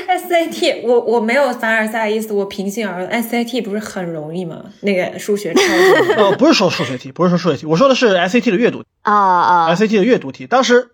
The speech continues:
Speaker 2: 我印象很深刻嘛，它是一个 section二十，二十五分钟，你要做大概三十几个题吧。你如果按照正常的一分钟一道题的速度去做，是来不及的。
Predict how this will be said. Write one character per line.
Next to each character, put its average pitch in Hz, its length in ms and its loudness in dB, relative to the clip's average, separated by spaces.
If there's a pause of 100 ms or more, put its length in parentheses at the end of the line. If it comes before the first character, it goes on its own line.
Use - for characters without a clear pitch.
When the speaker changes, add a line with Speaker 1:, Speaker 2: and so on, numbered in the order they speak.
Speaker 2:
我 185 160 0
印 233 80 0
象 226 140 2
很 143 100 0
深 185 160 -4
刻 214 140 0
嘛， 143 80 -2
它 180 120 -4
是 185 80 -4
一 185 60 -4
个 196 80 -10
section 214 340 -2
二 202 140 0
十， 175 160 -6 (460)
二 240 160 2
十 190 100 -6
五 135 100 -10
分 160 200 -8
钟， 170 260 0
你 135 60 -8
要 139 160 -6
做 170 120 -6
大 175 120 -6
概 170 140 -4
三 233 260 -4
十 180 100 -8
几 139 120 -12
个 131 100 -12
题 - 180 -20
吧。 131 220 -14 (380)
你 165 100 -10
如 165 160 -4
果 202 100 2
按 196 140 0
照 190 80 2
正 220 180 2
常 135 160 -4
的 156 60 -8
一 170 80 -8
分 165 120 -6
钟 165 140 -6
一 156 40 -4
道 165 120 0
题 143 120 -8
的 139 60 -6
速 147 180 -10
度 139 100 -6
去 135 160 -8
做， 139 240 -2
是 - 160 -12
来 123 100 -2
不 147 80 -10
及 135 180 -16
的。 127 200 -14